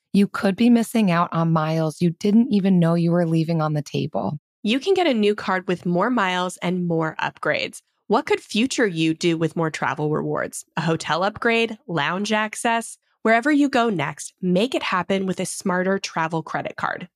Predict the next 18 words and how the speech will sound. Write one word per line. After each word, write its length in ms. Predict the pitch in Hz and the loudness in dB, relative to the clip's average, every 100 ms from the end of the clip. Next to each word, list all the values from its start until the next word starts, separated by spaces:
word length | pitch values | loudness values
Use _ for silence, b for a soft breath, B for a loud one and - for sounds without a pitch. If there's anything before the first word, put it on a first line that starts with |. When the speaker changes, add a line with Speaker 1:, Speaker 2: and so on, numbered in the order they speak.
| _ | _
Speaker 2:
Don't 280 | - 254 - | 0 0 0
wait 220 | 226 214 | 0 0
to 100 | - | -2
make 200 | 190 165 | -2 -2
smart 280 | - - 165 | -4 -4 -4
financial 460 | - 151 139 135 156 | -4 -4 -4 -4 -8
decisions. 800 | - - - 180 - 208 - - _ - | -8 -8 -6 -6 -8 -10 -12 -16 _ -2
Speaker 1:
Compare 600 | 196 185 - 208 208 - | 2 2 2 4 4 4
and 160 | 190 175 | 2 0
find 460 | 175 165 175 185 | 0 0 2 0
smarter 540 | - - 175 185 208 190 | 0 2 2 4 2 0
credit 340 | - 156 156 | -2 -2 -2
cards, 440 | - 156 156 160 - | -2 -2 -2 -4 -14
savings 460 | - 180 175 170 175 | -4 0 2 2 0
accounts, 460 | 170 - 160 - - | -2 0 -2 -2 -6
and 320 | 185 202 226 214 | 0 2 6 6
more 360 | 180 156 156 | 6 4 2
today 560 | 160 160 160 156 147 | -2 -2 2 2 2